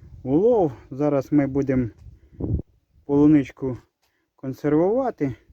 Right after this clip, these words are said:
Ну, правда, не всю. Вчора нам принесли дві диньки. Поділився один мешканець. Ну, не буду казати мешканець, а переселенець із,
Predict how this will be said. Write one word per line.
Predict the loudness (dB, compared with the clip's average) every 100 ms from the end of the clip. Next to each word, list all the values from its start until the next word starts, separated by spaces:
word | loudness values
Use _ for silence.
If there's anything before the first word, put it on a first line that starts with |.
| _ _ _ _ -8
Ну, |
правда, | 0 2 4 4
не | 2
всю. | 0 -2 -2 -2
Вчора | -4 -2 2 4
нам | 4 2 -4 _ -6
принесли | 2 2 2 -2 -2 -2 -8 _ _ _ _ _ -20 _ _ _
дві | -6 2 4 2
диньки. | -2 -2 2 0 0 -8 -8 _ _ _ -8
Поділився | 0 2 2 0 -2 -6 -6 -8 _ -20 _ _ -10
один | -6 -2 -2 -4 -10 _ _ _ _ _ _
мешканець. | 2 2 0 -8 -6 -6 -10 -20 _ -8
Ну, | -2
не | 0
буду | 2 2
казати | 2 2 2
мешканець, | 0 -2 -8 -10 -10
а | -8 -6 -6 -10 _ _ _ -20 -20 -18 -20 _ _
переселенець | 2 2 2 2 4 2 0 -6
із, | -8 -10